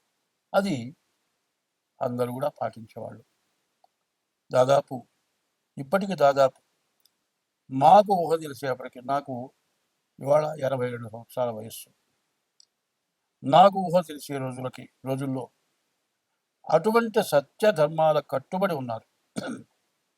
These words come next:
అట్లా ఉన్నారని తెలియటానికి కారణం ఏంటంటే, నాకు పది సంవత్సరాల వయసు వచ్చేవాడికి నా తండ్రి పూర్తిగా అనారోగ్యవంతుడు.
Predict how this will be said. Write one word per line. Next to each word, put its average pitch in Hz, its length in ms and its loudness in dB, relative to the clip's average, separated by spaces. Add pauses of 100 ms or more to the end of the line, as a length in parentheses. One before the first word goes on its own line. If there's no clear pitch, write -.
(960)
అట్లా 185 240 8
ఉన్నారని 202 680 4
తెలియటానికి 170 540 0
కారణం 147 340 0
ఏంటంటే, 131 520 -6 (4000)
నాకు 135 240 2
పది 120 240 -4
సంవత్సరాల 117 400 0
వయసు 117 320 -4
వచ్చేవాడికి 107 540 -10 (1500)
నా 135 200 2
తండ్రి 143 420 -6
పూర్తిగా 139 760 -6
అనారోగ్యవంతుడు. 117 720 -6